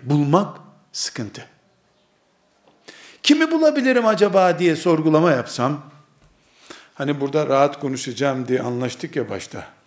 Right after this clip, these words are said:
Kızmak yok, kızdırmak yok. Ben kızdırmak niyetiyle söylemediğim için kızdırdım saymıyorum kendimi.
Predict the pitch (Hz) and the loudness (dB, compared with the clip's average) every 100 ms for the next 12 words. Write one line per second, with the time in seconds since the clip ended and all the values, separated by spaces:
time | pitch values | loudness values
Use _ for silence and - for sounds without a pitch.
0 | _ _ 131 120 143 147 147 196 196 170 | _ _ -12 -4 -2 -2 0 -2 0 -8
1 | 135 143 147 156 151 - 180 208 - _ | -6 -4 -2 -2 -4 -2 -4 -4 -18 _
2 | _ _ - 143 139 139 156 160 147 156 | _ _ -8 -8 -6 -4 -2 -2 -2 -4
3 | 151 156 143 165 165 170 151 160 196 214 | -4 -6 -6 -6 -4 -2 -4 -4 -8 -10
4 | 175 156 143 147 151 147 147 139 110 - | -8 -8 -6 -4 -4 -2 -2 -2 -8 -10
5 | 120 135 117 - | -14 -14 -12 -14